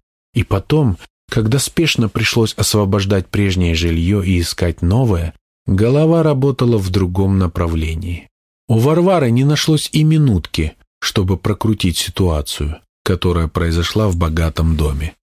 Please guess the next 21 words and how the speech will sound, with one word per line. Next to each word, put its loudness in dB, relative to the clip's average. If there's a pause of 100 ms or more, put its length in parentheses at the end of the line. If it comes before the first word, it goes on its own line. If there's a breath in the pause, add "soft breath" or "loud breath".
(280)
И 2
вот, 0 (300)
во 2
время 2
уборки, 0 (120)
когда 0
она 2
елозила 2
тряпкой -2
по -2
грязному 0
полу, 0 (220)
Варвара 2
поняла, 2 (260)
кто 0
написал 0
сценарий 0 (180)
и -2
поставил 0
бездарный 0
спектакль -2